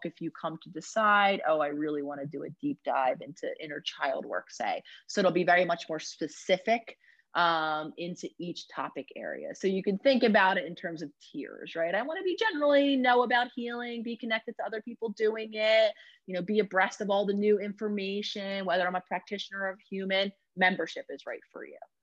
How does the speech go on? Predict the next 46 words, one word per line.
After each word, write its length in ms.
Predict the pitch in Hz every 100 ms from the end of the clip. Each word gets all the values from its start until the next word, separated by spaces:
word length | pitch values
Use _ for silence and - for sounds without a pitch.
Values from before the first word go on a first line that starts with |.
| _ _ -
I 140 | 170
think 160 | 190 180
the 80 | 156
book 180 | 151
is 120 | 156 156
right 160 | 156
for 80 | 220
anyone 320 | 233 233 220
who 80 | 240
just 200 | 180 170
kind 140 | 180
of 80 | 170
wants 320 | 156 233 214
the 120 | - 185
handbook, 560 | 190 196 202 220 240 - - - -
and 160 | 196
then, 180 | 196 190 -
um, 260 | 170 175 -
the 200 | 156 170
courses 560 | 165 - 190 185 180 170
will 180 | 165 151
allow 360 | 151 156 151
the 100 | 151 156 -
deeper 360 | 165 147 139
dives 600 | 139 143 139 135 127 135
into 240 | - 147 -
the 80 | 135
more 260 | 139 151 -
contextual, 720 | 139 - - - - - - -
topical 600 | - - - - - - -
areas 380 | - - - -
of 80 | -
interest. 600 | - - - _ - - _ _ _
So 120 | - 190
that's 240 | 202 190
how 140 | 180
I 220 | 151 143 143 _ _
formulate 560 | 165 127 113 127 127 -
how 220 | - 175
all 260 | - 147 147
of 60 |
these 140 | 151 160
pieces 600 | - 185 170 - 180 170
will 140 | 156
kind 240 | - 160
of 100 | 151